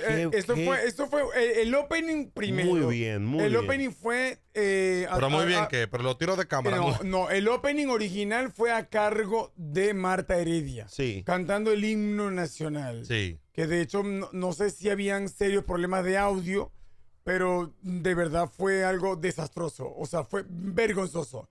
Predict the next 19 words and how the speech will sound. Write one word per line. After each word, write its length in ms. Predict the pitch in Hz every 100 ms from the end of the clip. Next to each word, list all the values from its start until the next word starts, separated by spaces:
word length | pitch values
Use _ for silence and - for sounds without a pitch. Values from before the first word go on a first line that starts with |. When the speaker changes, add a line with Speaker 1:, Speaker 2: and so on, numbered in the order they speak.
| -
Speaker 1:
Marta 300 | 127 139 196
Heredia. 260 | 214 143
Speaker 2:
Marta 320 | 185 185 175 175
Heredia. 400 | 160 156 156 143
Speaker 1:
Qué 100 | -
Speaker 2:
Sí, 60 |
Speaker 1:
raro. 300 | - 98 -
Speaker 2:
porque 180 | - 208
y 40 |
fue 160 | 202 185
a 20 |
capela. 560 | 190 - 226 180 120 117 _ _ _ _
Entonces, 800 | 175 165 190 190 196 196 190 180 -
eh, 220 | 190 175
cantar 320 | 180 165 185
el 120 | 214
himno 380 | 240 254 254 247
como 220 | 220 196
si 200 | 180 180